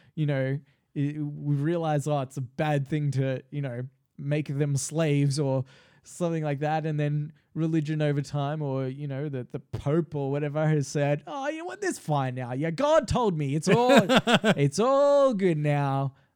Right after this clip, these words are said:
Speaker 1: Um, you know, so, so to me, religion is just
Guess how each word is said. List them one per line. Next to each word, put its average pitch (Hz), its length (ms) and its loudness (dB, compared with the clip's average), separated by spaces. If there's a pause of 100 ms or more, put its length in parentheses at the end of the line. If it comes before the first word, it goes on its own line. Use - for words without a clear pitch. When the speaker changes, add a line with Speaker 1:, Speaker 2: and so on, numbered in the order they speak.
Speaker 1:
Um, 135 540 -2 (560)
you 156 160 -2
know, 131 220 0
so, 143 420 -2 (160)
so 156 320 -4
to 185 160 0
me, 233 260 4
religion 165 480 2
is 139 180 -2
just - 280 -8